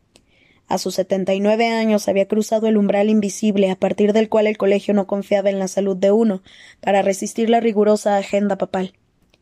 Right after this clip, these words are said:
Los papas solían trabajar catorce horas al día, siete días a la semana, y de me-, y de media, y de media morían de agotamiento al cabo de seis años y tres meses de pontificado.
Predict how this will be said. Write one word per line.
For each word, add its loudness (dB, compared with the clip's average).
Los 0
papas -2
solían 0
trabajar 0
catorce 0
horas 2
al 0
día, -2
siete -6
días 0
a 0
la 0
semana, -4
y 0
de 2
me-, -2
y 2
de 2
media, 0
y -2
de 0
media 0
morían 0
de 0
agotamiento 0
al 2
cabo 2
de 0
seis -4
años -4
y -6
tres -2
meses -2
de -4
pontificado. -6